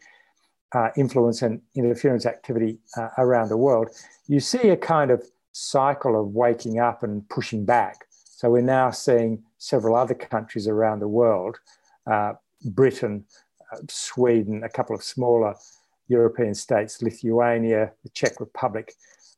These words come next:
um, saying, "Well, no, we, we're not going to be dominated and bullied by, uh, China under the C C P." And they're starting to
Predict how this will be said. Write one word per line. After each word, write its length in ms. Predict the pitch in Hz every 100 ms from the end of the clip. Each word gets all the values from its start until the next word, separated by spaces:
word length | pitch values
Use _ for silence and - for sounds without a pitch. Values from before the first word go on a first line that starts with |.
| _
um, 300 | 127 123 123
saying, 440 | 127 139 120 117 127 _ _ -
"Well, 220 | 139 135
no, 360 | 143 151 127 123
we, 180 | 139 147 -
we're 240 | 135 139
not 200 | 139 135
going 180 | 147 127
to 60 | 110
be 120 | 107
dominated 640 | 110 117 113 110 101 107
and 120 | 110
bullied 320 | 110 120 110
by, 300 | 107 107 113 - _ _ _ _ 117
uh, 240 | 110 110
China 400 | - 135 117 107
under 180 | 104 107
the 100 | 110
C 220 | - 117
C 220 | 104 120 -
P." 200 | 117 117
And 140 | 127
they're 140 | 135 127
starting 560 | - - 123 123 117 104
to 160 | 127